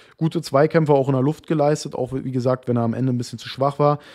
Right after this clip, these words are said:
Mitti hat mir nicht gut gefallen, also war ein Downgrade zu, ähm, Platte, auch wenn er natürlich offensiver war und offensiv auch deutlich mehr versucht hat, war es für mich kein gutes Spiel, aber war auch nicht absolut katastrophal, war eine vier. Ja,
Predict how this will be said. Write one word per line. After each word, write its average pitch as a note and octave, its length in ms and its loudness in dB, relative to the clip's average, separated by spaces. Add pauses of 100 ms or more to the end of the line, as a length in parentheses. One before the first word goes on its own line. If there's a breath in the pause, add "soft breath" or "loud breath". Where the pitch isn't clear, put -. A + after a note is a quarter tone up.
(200 loud breath)
Mitti D3 320 0
hat C3+ 160 4
mir B2 120 0
nicht C#3 220 -2
gut D#3+ 160 -6
gefallen, C#3+ 460 2
also A2+ 180 -4
war B2 140 0
ein B2 260 -6
Downgrade C3 640 0 (240)
zu, C3 640 -4
ähm, A#2 640 0 (260)
Platte, D3 460 2
auch B2 160 -2
wenn B2+ 80 2
er C3 120 2
natürlich C#3 440 -2 (320 loud breath)
offensiver C#3 680 4
war C3 200 6
und B2 180 0
offensiv C3 400 -4
auch - 140 -8
deutlich B2+ 260 -2
mehr B2+ 160 -4
versucht B2 320 -8
hat, B2 160 -4
war A#2+ 120 0
es A#2 100 -8
für B2 100 -6
mich A#2+ 160 -6
kein A2 220 -6
gutes C#3+ 260 -6
Spiel, C3 240 -4
aber A2+ 140 -2
war A2 80 -2
auch A2+ 80 -2
nicht A2+ 140 -8
absolut A2 300 -10
katastrophal, A2+ 600 -4
war A#2+ 80 0
eine G#2+ 120 -2
vier. E3+ 360 2 (1800 loud breath)
Ja, A#2+ 180 -10